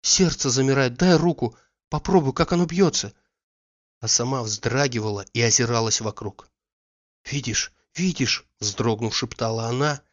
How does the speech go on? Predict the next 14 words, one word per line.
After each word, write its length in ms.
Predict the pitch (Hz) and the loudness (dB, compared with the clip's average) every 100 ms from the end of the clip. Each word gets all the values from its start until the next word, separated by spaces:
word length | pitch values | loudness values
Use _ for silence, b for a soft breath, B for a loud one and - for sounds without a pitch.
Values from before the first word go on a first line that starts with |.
| _ _ | _ _
крепко 500 | - 113 165 170 151 | -6 2 2 2 0
хватая 440 | 135 127 127 135 120 | 0 0 0 2 2
его 260 | 117 120 | 2 2
обеими 380 | 113 117 117 110 | 0 0 0 0
руками 400 | 107 104 110 107 | -2 -2 -2 -2
за 140 | 104 | -6
плечо. 520 | 107 107 - 98 95 - _ _ _ _ _ _ - | -6 -6 -4 -6 -8 -14 _ _ _ _ _ _ -10
«Ты 120 | 120 | -6
не 120 | 123 | -4
видишь? 480 | 120 160 160 - - _ _ | -2 0 2 0 -2 _ _
Мелькает 480 | 202 196 - 170 135 | 2 2 4 2 2
в 40 | - | 0
темноте 400 | 160 143 135 131 | 0 2 0 -4
кто-то». 420 | - 113 101 | -4 -6 -6